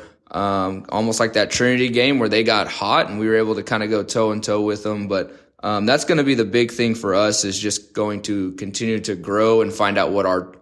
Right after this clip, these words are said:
our, our identity is this year on the floor. Um, but what you're gonna see is what's gonna make us so good is we're gonna be able to win games different each, each game, each night. So, um, really like that. And then kinda same thing happened when we played Trinity. We got out to a quick start, and then,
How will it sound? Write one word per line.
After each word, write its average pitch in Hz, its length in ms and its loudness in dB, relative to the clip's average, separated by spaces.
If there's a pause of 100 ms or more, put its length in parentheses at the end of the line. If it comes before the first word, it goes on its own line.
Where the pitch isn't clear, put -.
our, 104 320 2
our 117 340 4
identity 104 540 0
is 90 220 -4
this 98 260 -2
year 98 220 0
on 92 260 -4
the 82 80 -8
floor. 104 460 -2 (360)
Um, 104 300 -2
but 101 80 0
what 117 200 2
you're 123 100 0
gonna 113 180 0
see 117 280 2
is 101 380 -2 (320)
what's 110 260 -2
gonna 117 200 0
make 107 240 2
us 104 120 2
so 107 200 2
good 104 200 0
is 98 160 2
we're 101 120 -2
gonna 101 160 -2
be 104 80 0
able 98 120 2
to 95 60 -2
win 98 320 -2
games 90 320 -2
different 87 460 -6
each, - 500 -6 (160)
each - 480 -2 (260)
game, 101 360 2
each 92 240 -2
night. 76 260 -4
So, 90 380 0 (280)
um, 95 580 0 (140)
really 147 280 2
like 143 240 0
that. 139 260 4
And 120 80 -2
then 117 180 0
kinda 123 240 0
same 123 280 0
thing 123 200 0
happened 117 440 0
when 110 100 0
we 110 80 0
played 110 280 0
Trinity. 127 360 0
We 107 120 2
got 107 140 2
out 110 180 0
to 113 120 -2
a 98 60 -6
quick - 240 -4
start, 120 420 2
and 107 100 -4
then, 107 200 -2